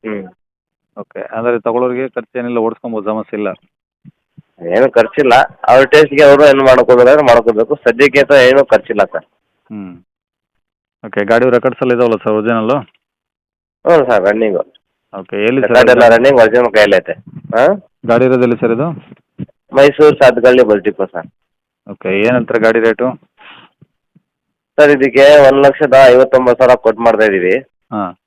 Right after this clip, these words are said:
Speaker 1: ನಿಮ್ ಚಾನಲ್ನ ಸಬ್ಸ್ಕ್ರೈಬ್ ಮಾಡೋರ್, ಮಾಡ್ಕೊ ಬರೋರಿಗೆ ಡೆಡ್ ಟು ಫೈನಲ್ ಒಂದ್ ಲಕ್ಷದ ನಲ್ವತ್ತು ಸಾವಿರ ರೂಪಾಯಿ ಫೈನಲ್ ಮಾಡ್ಕೊಡ್ತೀನಿ ಸರ್.
Speaker 2: ಒಂದು ನಲವತ್ತಕ್ಕೆ ಫೈನಲ್ ಮಾಡ್ತೀರಾ?
Speaker 1: ಹೌದು ಸರ್.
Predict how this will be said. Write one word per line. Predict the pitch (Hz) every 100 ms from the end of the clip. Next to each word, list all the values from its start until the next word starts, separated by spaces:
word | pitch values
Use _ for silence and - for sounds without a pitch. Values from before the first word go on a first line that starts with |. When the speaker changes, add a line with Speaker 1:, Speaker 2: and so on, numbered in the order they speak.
| _ _ _ _ _ _ _ _ _ _ _ _ _ _ _ _
Speaker 1:
ನಿಮ್ | - 117
ಚಾನಲ್ನ | 117 123 143 139
ಸಬ್ಸ್ಕ್ರೈಬ್ | 135 110 - 139 123
ಮಾಡೋರ್, | 120 120 107 -
ಮಾಡ್ಕೊ | 110 113 117
ಬರೋರಿಗೆ | 110 113 113 110 113 104 92
ಡೆಡ್ | 95 107 -
ಟು | 151
ಫೈನಲ್ | 147 131 123 120
ಒಂದ್ | 110 113 117
ಲಕ್ಷದ | - 123
ನಲ್ವತ್ತು | 117 104 113 -
ಸಾವಿರ | 113
ರೂಪಾಯಿ | 107 131 -
ಫೈನಲ್ | 110 113
ಮಾಡ್ಕೊಡ್ತೀನಿ | 104 90 90 87 82
ಸರ್. | 78 _ _ _ _ _ _
Speaker 2:
ಒಂದು | 110 110 113
ನಲವತ್ತಕ್ಕೆ | 107 107 104 120
ಫೈನಲ್ | 113 110
ಮಾಡ್ತೀರಾ? | 107 98 98 117 113 80 _ _ _ _ _ -
Speaker 1:
ಹೌದು | 113 104
ಸರ್. | 92 85